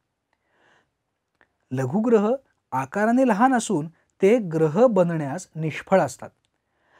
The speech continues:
लघुग्रह हे लहान, खडकाळ असून सूर्याभोवती परिभ्रमण करतात. अशा लघुग्रहांचा पट्टा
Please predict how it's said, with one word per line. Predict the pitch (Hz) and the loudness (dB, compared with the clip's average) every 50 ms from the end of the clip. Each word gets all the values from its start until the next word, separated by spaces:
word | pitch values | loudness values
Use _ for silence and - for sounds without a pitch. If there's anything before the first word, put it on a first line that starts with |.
| _ _ _ - | _ _ _ 2
लघुग्रह | 214 220 214 262 302 294 277 269 233 240 254 262 254 _ _ _ - - | 4 6 6 6 4 6 6 6 6 6 4 2 0 _ _ _ 0 0
हे | 240 233 | 2 4
लहान, | 226 196 180 208 202 185 165 156 156 _ _ - | 4 4 4 4 2 2 0 -2 -8 _ _ -14
खडकाळ | - - 165 170 185 - 247 247 240 | -2 0 2 2 2 4 6 6 6
असून | 202 170 - 170 160 160 165 - _ _ _ | 6 2 0 -2 -4 -6 -6 -10 _ _ _
सूर्याभोवती | - - - 202 202 214 233 233 214 202 190 180 190 220 | -12 -6 -4 0 2 4 4 4 4 2 2 0 -2 -6
परिभ्रमण | 226 - 185 170 180 190 180 165 160 160 160 151 | -4 -2 -2 2 2 2 2 2 0 0 -2 -4
करतात. | 143 123 123 123 - - _ _ _ _ _ _ _ _ _ _ _ _ _ _ _ _ - | -6 -10 -14 -14 -20 -20 _ _ _ _ _ _ _ _ _ _ _ _ _ _ _ _ -2
अशा | 190 185 - 262 247 | -2 2 2 2 2
लघुग्रहांचा | 214 180 165 214 220 214 208 185 190 196 202 - 208 | 2 2 2 0 0 2 0 0 0 -2 -2 -2 -4
पट्टा | 185 - 160 156 _ - 226 180 127 | -4 -4 -6 -8 _ 0 0 0 0